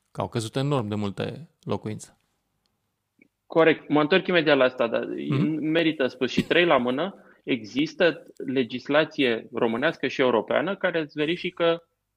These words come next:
Speaker 2: ție, companie de asigurări, nivelul de solvabilitate sau gradul de solvabilitate și de lichiditate. Companiile de asigurări constituie rezerve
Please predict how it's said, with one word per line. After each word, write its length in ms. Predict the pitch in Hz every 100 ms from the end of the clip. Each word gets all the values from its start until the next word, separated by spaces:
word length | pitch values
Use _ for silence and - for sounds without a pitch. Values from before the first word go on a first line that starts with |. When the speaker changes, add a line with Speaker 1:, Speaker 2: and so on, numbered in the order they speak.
| _
Speaker 2:
ție, 180 | - 151
companie 440 | 127 127 117 131 120
de 80 |
asigurări, 800 | 113 107 113 120 147 151 135 139 135
nivelul 500 | 135 131 151 147 123
de 120 | 127
solvabilitate 720 | 127 131 120 117 113 113 -
sau 80 | 104
gradul 400 | 123 151 147 127
de 80 |
solvabilitate 840 | 127 135 120 117 113 117 - 139 135
și 120 | 120
de 60 | 120
lichiditate. 640 | 117 - 113 113 107 - _ _ _ _
Companiile 520 | 123 113 117 139 139
de 80 | 120
asigurări 380 | 117 123 151
constituie 440 | 160 143 135 156 151
rezerve 600 | 139 117 147 113 98 -